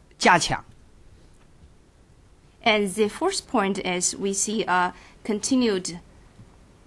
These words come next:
Speaker 2: improvement in environmental judicial enforcement.
Speaker 1: 就近几年环-，法院所受理的环境案件每年以百分之二十五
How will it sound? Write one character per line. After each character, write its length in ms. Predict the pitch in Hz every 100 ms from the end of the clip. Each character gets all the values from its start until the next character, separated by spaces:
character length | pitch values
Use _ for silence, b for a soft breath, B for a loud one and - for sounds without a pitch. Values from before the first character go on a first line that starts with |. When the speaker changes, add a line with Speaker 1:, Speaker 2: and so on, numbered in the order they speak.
| -
Speaker 2:
improvement 880 | 147 214 208 - 262 240 185 170 170 -
in 220 | - 180
environmental 680 | - 185 185 196 208 208 208
judicial 520 | 196 202 196 220 240
enforcement. 720 | 208 208 196 196 - - - - - -
Speaker 1:
就 80 | 240
近 260 | 247 370 269
几 140 | 185
年 260 | 156 175 220
环-， 520 | - 190 185 254 277 B B B
法 360 | - - 170 185
院 240 | 294 262
所 160 | - 233
受 220 | - 247
理 160 | 160
的 40 | 160
环 240 | 156 190
境 80 | 233
案 200 | 247 247
件 120 | 247
每 200 | 185 170
年 200 | 156 240
以 80 | 262
百 220 | 247 117
分 180 | 135 247
之 60 | 254
二 220 | 320 269
十 180 | - 302
五 300 | 233 156